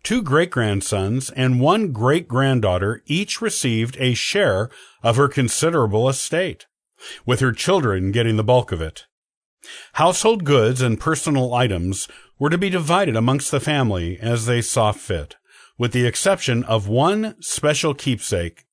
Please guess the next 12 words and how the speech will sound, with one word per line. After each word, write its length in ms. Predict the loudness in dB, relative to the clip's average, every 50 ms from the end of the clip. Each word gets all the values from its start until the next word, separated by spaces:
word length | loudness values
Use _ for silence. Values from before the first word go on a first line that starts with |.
| _
she 260 | -10 -6 -2 0 0
bequeathed 800 | 0 0 -2 -6 -6 -6 -4 -2 0 0 0 -2 -4 -8 -10 -14 _ -20 -20 -20 _ _
to 120 | -6 -6 -2
each 340 | 0 0 0 0 0 -4 -6
descendant 580 | -4 -4 -2 0 0 0 0 0 -2 -2 -2
by 160 | -2 0 0
name. 460 | 0 0 0 0 0 0 -2 -4 -8 -12 _ _ _ _ _ _ _ _ _ _ _ _ _ _ -6
To 100 | -4 0
the 120 | 2 4 4
lawyer's 500 | 6 6 6 6 6 6 4 4 4 2
immense 420 | 2 4 2 2 0 0 -2 0
relief, 600 | 0 0 0 0 0 -2 -4 -6 -8 -14 -20 -20